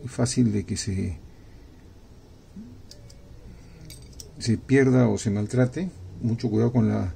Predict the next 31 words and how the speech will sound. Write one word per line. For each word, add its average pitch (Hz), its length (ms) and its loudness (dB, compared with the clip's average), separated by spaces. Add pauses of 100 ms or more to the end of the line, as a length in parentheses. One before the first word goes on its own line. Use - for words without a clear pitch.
(340)
con 101 160 0
el 110 160 4
hilo 127 260 8
de 107 60 4
la 110 120 2
rosca. 131 460 0 (1160)
Y 127 220 6
esta 135 340 4
es 139 420 2 (760)
la 117 160 4
sección 131 600 4
de 120 440 6 (440)
el 123 120 -2
cabezal 117 420 4
de 123 120 6
la 113 100 4
grabadora. 95 600 -2 (2000)
Obviamente 110 380 4
hay 117 60 4
que 120 120 0
limpiarlo, 143 640 2 (680)
pero 110 160 2
ya 127 160 6
acá, 139 320 -2
acá 131 220 0
comenzamos 127 560 4
a 113 80 2
ver 120 140 4
la 117 180 2
parte, 110 760 0 (1200)
el 104 100 -2